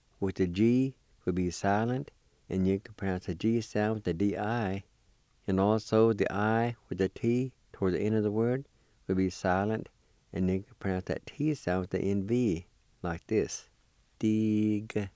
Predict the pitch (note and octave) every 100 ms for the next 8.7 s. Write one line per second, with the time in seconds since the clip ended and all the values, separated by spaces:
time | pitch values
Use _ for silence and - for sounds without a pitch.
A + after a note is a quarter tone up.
0 | _ _ _ _ - G#2 G2+ G#2 G#2 G2
1 | - _ _ _ _ G2+ G#2 G#2+ A2 B2
2 | C#3+ - - _ _ _ _ _ _ -
3 | B2+ F#2+ - _ _ _ _ - G#2+ G#2
4 | G#2 G#2 G2+ - - _ - - G#2 G2
5 | G2 F#2+ _ - F#2+ G2 G2+ A2 B2 C#3+
6 | - _ _ _ - A#2+ E2 - _ _
7 | _ _ _ _ - G2 G2 F#2+ - G2
8 | F#2+ G2 A#2+ - B2 F#2